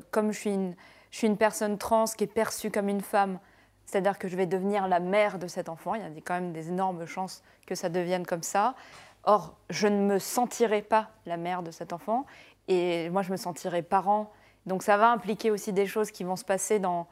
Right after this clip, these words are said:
mon rapport à mon genre, dans mon rapport à, à l'autre et dans ce qu'on va construire, parce que moi, je nous vois vraiment comme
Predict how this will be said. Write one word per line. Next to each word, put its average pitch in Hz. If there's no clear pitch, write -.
mon 196
rapport 196
à 214
mon 226
genre, 202
dans 180
mon 175
rapport 185
à, 170
à 180
l'autre 226
et 180
dans 196
ce 185
qu'on 202
va 196
construire, 202
parce 202
que 190
moi, 190
je 190
nous 190
vois 185
vraiment 185
comme 175